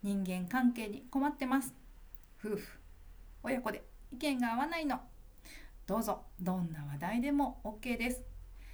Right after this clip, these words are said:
気兼ねなくお話しできる場所がここにあります。Instagramのプロフィール欄にあるユーアールエルからラインのお友達になってください。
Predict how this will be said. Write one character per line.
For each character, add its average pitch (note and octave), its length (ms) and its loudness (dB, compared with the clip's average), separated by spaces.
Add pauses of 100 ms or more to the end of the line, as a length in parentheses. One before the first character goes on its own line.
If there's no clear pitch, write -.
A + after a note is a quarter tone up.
(140)
気 F#3 160 -2
兼 E3+ 180 -2
ね E3 100 -6
な G3+ 160 4
く C4 380 -2
お G#3 60 -2
話 G#3 460 -2
し - 20 -6
で G3 100 -2
き C4 160 -4
る A#3+ 140 2
場 G#3 120 0
所 B3 140 -2
が D4+ 180 2
こ - 160 -6
こ F3 200 -4
に A#3+ 240 4
あ F3 80 0
り D#3+ 160 -4
ま G#3 160 2
す。 A#3+ 140 -8 (920)
Instagram A#3+ 720 6
の F#3+ 140 -2 (140)
プ F#3+ 120 -2
ロ F#3 120 4
フ F#3 140 -2
ィ F#3+ 80 0
ー - 20 -2
ル F3+ 120 2
欄 D3+ 220 0
に - 220 -4
あ C4+ 120 4
る F3 200 -2 (160)
ユ B3 320 -2
ー B3 220 6
ア - 20 4
ー A#3 40 2
ル A#3+ 100 2
エ A#3+ 100 4
ル A#3+ 300 -4
か C#4 100 0
ら C4 180 -2 (500)
ラ D#3 120 -4
イ E3+ 140 0
ン G3+ 120 0
の G#3 140 -2
お G3+ 40 -4
友 G#3 260 -2
達 G#3 240 0
に B3 300 4
な F3 140 0
っ F3 40 -4
て - 220 -10
く D#3 120 -8
だ D#3+ 160 -8
さ - 160 -2
い。 A#3+ 140 -2